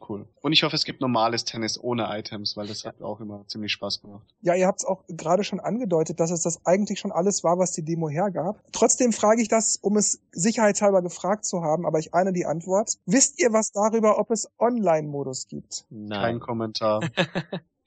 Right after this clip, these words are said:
Speaker 2: Es war wirklich nur die Demo, ja.
Speaker 3: Na gut. Wisst ihr denn dann vielleicht, was ihr als nächstes gespielt habt?
Speaker 2: Da kam die drei D S Runde. Als
Speaker 1: <laughs>
Speaker 2: erstes haben wir angefangen mit Yokai Watch, glaub ich. Ja.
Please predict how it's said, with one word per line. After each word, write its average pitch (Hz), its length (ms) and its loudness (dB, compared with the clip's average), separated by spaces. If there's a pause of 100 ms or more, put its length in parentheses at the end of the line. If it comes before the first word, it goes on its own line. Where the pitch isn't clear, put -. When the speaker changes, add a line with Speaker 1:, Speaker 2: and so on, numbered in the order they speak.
(340)
Speaker 2:
Es 131 200 -6
war 123 140 2
wirklich 127 380 -2
nur 127 180 -4
die 120 120 -6
Demo, 117 500 -6
ja. 120 220 -6 (220)
Speaker 3:
Na 139 120 -10
gut. 127 180 -8 (160)
Wisst 202 240 0
ihr 226 40 0
denn 208 140 2
dann 202 160 4
vielleicht, 180 320 0
was 175 160 -6
ihr 160 60 0
als - 180 -4
nächstes 170 340 -2
gespielt - 400 -4
habt? - 240 -14 (640)
Speaker 2:
Da 113 140 -6
kam 117 300 -4
die 113 100 -8
drei 107 260 -2
D 110 80 0
S 107 240 -2
Runde. 110 320 -6 (460)
Als 135 220 -2
Speaker 1:
<laughs> - 0 -
Speaker 2:
erstes 165 440 0
haben 190 100 -2
wir 160 80 -2
angefangen 165 460 -4
mit 139 160 -4
Yokai 160 320 -4
Watch, 110 360 -2
glaub 117 260 -4
ich. - 280 -10 (680)
Ja. 120 160 2